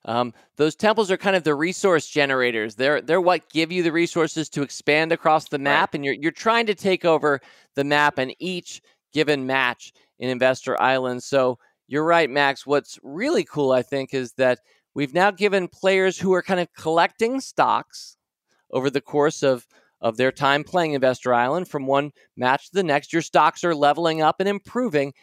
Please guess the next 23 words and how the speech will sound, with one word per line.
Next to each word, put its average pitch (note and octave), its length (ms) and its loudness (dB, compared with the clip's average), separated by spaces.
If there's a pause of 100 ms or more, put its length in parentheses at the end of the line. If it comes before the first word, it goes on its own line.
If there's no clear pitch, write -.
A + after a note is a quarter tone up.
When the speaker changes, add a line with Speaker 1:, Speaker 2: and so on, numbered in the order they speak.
(160)
Speaker 1:
and C#3 120 -6
now F3 100 2
you C#4 180 -2
can A#3 160 -12
kind G3+ 200 -2
of F3+ 120 -4
tweak - 320 -6
'em F#3+ 140 0
out D#3+ 280 2
and C3 220 -4
add D#3+ 240 2
all F3+ 240 2
kinds F3 360 -4
of C#3+ 100 -8
unique C#3 340 -4
strategies D3+ 640 0
that A#2+ 240 -2
just E3+ 280 -2
didn't E3+ 240 0
exist D3 500 -2
a C#3+ 60 -2
week C#3+ 240 -4
ago. B2 400 -4